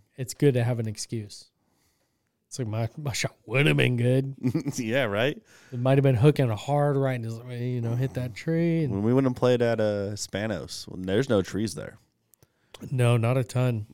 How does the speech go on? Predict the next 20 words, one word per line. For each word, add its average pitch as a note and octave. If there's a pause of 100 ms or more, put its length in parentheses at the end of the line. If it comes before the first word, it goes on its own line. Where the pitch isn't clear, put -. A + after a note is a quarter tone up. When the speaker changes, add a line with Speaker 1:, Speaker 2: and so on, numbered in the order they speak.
(120)
Speaker 2:
There's F#2+
a G2+
lot G#2+
of F2+
water, G2
though. D2+ (440)
Speaker 1:
Oh, A#2 (140)
a A#2
<laughs> -
ton. A2 (280)
Speaker 2:
I -
lost G2
<laughs> -
so D#3
many A#2+
balls. G2 (400)
Speaker 1:
Yeah. G#2+ (440)
We A#2+
were A#2
down A2+